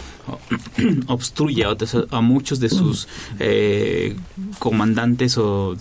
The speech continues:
de, de segundo nivel, pero que fueron muy importantes, hábiles guerrilleros, y uno de ellos, pues, por supuesto, fue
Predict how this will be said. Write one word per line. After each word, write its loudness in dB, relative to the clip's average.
de, -2
de 0
segundo 4
nivel, 2
pero 2
que -2
fueron 4
muy 6
importantes, -4
hábiles 2
guerrilleros, 0
y 4
uno 4
de 4
ellos, 0
pues, -4
por -6
supuesto, -6
fue -4